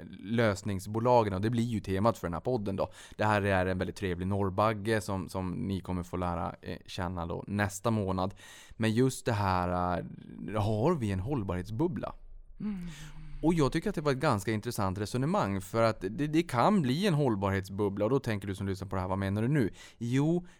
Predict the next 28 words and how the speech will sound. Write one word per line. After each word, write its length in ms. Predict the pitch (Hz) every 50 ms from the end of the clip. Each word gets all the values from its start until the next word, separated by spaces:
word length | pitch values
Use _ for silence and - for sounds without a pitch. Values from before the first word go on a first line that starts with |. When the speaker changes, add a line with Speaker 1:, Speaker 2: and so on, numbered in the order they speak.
| - -
Speaker 1:
att 200 | - 135 131 135
det 80 | 135
är 220 | 131 123 127 135 131
någonting 500 | 131 123 113 113 110 101 - 113 110 104
som 140 | - 110
blir 160 | 104 107 110 107
lite 280 | 107 104 - - 110
ett 140 | 104 95 -
buzzword, 540 | 110 104 101 98 - - - 107 104 98 101
det 60 | 107
blir 180 | 101 113 120 113
lite 220 | 113 104 - 113
hett 380 | - 113 123 113 107 - - -
och 60 | 113
det 80 | 117
är 40 | 110
väldigt 280 | 107 117 110 104 98 95
många 240 | 110 104 101 98 95
som 180 | - 107 107
springer 640 | 95 - - - - 131 135 143 151 151 147 143 139
dit 320 | 127 113 110 101 98 98 -
och 100 | 98 101
vill 100 | 101 98
investera 460 | 98 98 101 98 98 95 95 92 92
i 40 | 95
de 120 | 95 95
här 120 | 101 92 92
bolagen. 640 | 107 135 127 117 120 143 156 160 160 143 113 104